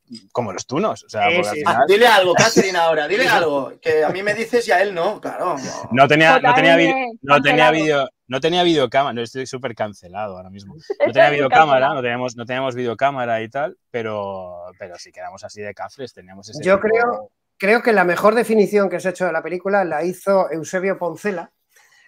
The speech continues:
Speaker 2: eh, a raíz de, yo me acuerdo que yo quería Eusebio, pues yo había visto Eusebio en Martín H y me gustaba muchísimo. Yo quería hacer una película con Eusebio, lo tenía muy claro en la cabeza. Entonces, cuando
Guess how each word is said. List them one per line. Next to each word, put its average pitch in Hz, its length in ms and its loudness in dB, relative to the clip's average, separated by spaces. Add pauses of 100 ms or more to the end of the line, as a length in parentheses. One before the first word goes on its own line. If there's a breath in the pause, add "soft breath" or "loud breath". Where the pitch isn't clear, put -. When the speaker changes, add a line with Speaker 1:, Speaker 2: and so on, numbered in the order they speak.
(140)
Speaker 2:
eh, 151 240 -6
a 170 140 2
raíz 165 300 -2
de, 202 220 -4
yo 175 100 -4
me 185 80 0
acuerdo 208 180 0
que 202 80 -2
yo 180 140 -2
quería 196 240 0
Eusebio, 185 340 -2
pues 156 120 -8
yo 175 60 -2
había 196 200 -2
visto 190 200 -6
Eusebio 180 380 -6
en 147 100 -10
Martín 147 380 -6
H 208 440 -8
y 143 120 -18
me 131 140 -14
gustaba 139 360 -10
muchísimo. 147 420 -10
Yo 151 140 -6
quería 190 180 -4
hacer 180 140 -10
una 165 160 -4
película 165 320 -4
con 135 120 -12
Eusebio, 120 400 -16
lo 117 80 -18
tenía 147 340 -6
muy 139 180 -8
claro 131 200 -10
en 110 60 -12
la 107 60 -12
cabeza. 117 200 -20
Entonces, 143 240 -8
cuando 135 340 -8